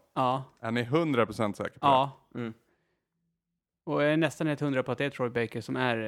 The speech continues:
Speaker 1: eh, Joker nu i Arkham Knight.
Speaker 3: Jo, han tar över för att, eh,
Speaker 1: Och han heter Mark Hamill.
Speaker 3: Mark Hamill. Jag var s-, vad, jag tyckte väl det lät
Speaker 2: <laughs>
Speaker 3: konstigt.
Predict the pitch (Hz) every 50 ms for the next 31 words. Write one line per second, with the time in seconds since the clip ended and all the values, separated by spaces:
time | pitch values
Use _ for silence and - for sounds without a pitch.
0 | 92 - - - - - 123 120 113 113 - - 123 117 113 101 95 95 82 76
1 | 131 - - - 90 76 - 123 - - - - _ _ _ - 143 147 143 143
2 | 131 120 - 135 127 123 117 107 98 - - - 117 113 110 113 - _ _ -
3 | - - - - - - - 110 107 _ _ _ _ _ _ _ _ _ _ _
4 | _ _ _ _ _ _ _ _ _ _ _ _ _ _ _ _ _ _ _ _
5 | _ _ _ _ _ - 160 131 127 127 131 131 135 131 143 143 127 117 - -
6 | 113 113 107 107 110 127 - _ _ _ _ _ - 127 123 120 117 - - 131
7 | 113 110 110 104 98 - - 123 127 131 131 - 127 135 135 131 127 - 135 139
8 | - - 175 - - - 131 151 147 135 127 127 117 - 143 127 123 123 123 135
9 | - - - 151 - _